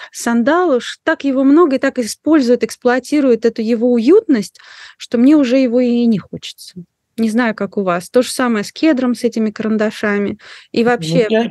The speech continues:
Speaker 2: я, я кедр-карандаши люблю, а сандал почему-то никак-, у меня не было вообще никогда, чтобы мне
Speaker 1: Я не
Speaker 2: То есть
Speaker 1: люблю
Speaker 2: я
Speaker 1: эту
Speaker 2: по пальцам
Speaker 1: молочную
Speaker 2: одной руки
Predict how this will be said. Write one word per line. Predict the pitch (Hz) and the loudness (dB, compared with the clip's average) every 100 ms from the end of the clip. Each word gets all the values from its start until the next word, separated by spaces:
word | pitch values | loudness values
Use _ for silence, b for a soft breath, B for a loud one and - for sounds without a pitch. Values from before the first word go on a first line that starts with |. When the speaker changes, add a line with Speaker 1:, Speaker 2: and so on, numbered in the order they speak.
| - | -6
Speaker 2:
я, | 254 202 | -4 -4
я | 226 208 | 0 -2
кедр-карандаши | 196 208 202 202 202 196 190 202 | 0 0 0 0 0 0 0 0
люблю, | 196 196 196 | 0 2 2
а | 160 | 2
сандал | - 165 175 175 | 0 -2 -2 -2
почему-то | 175 - 160 147 151 | -6 -6 -6 -4 -4
никак-, | 151 170 | -2 0
у | 170 | 2
меня | 180 196 | 2 4
не | 214 | 2
было | 175 160 | 2 0
вообще | 160 165 170 | 0 -2 -4
никогда, | 156 165 165 160 147 | -4 -4 -2 -2 -2
чтобы | - 143 135 139 | -4 -6 -4 -4
мне | 139 135 - | -6 -6 0
Speaker 1:
Я | 311 | 4
не | 330 | 4
Speaker 2:
То | 339 | 4
есть | 320 | 2
Speaker 1:
люблю | |
Speaker 2:
я | 392 | 0
Speaker 1:
эту | - | 0
Speaker 2:
по | 277 | 0
пальцам | 240 349 214 | 0 0 0
Speaker 1:
молочную | 202 | 2
Speaker 2:
одной | 202 | 2
руки | 208 | 2